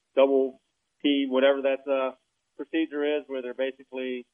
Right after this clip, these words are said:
obliterating the tissue in the back of the throat. In my understanding, you probably would know better even, that, uh, not very successful and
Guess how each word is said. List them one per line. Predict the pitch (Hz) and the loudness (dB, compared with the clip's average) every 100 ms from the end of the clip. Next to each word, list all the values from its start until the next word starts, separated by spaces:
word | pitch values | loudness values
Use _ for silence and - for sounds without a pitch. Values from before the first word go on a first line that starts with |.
| _ _ _ _ _ | _ _ _ _ _
obliterating | 120 135 135 131 | -6 -2 0 0
the | 120 | -4
tissue | - 143 - | -6 -8 -6
in | |
the | 120 | -4
back | 123 123 | 0 0
of | - | -4
the | 117 | -6
throat. | 127 127 | -4 -4
In | 123 | -4
my | 120 127 | -4 -2
understanding, | 120 113 127 123 117 | -4 -8 -10 -10 -8
you | 120 127 _ _ | -10 -12 _ _
probably | 131 123 117 | -6 -6 -6
would | 117 | -8
know | 120 | -2
better | 127 131 117 | 2 2 0
even, | 113 117 | -4 -4
that, | 113 110 - | -4 -4 -6
uh, | 123 110 110 - _ _ _ | -6 -4 -4 -8 _ _ _
not | 123 135 | -4 -4
very | 127 117 - | -2 -4 -4
successful | 113 123 127 - 131 135 _ _ _ | -4 2 2 0 -8 -8 _ _ _
and | 120 117 | -12 -12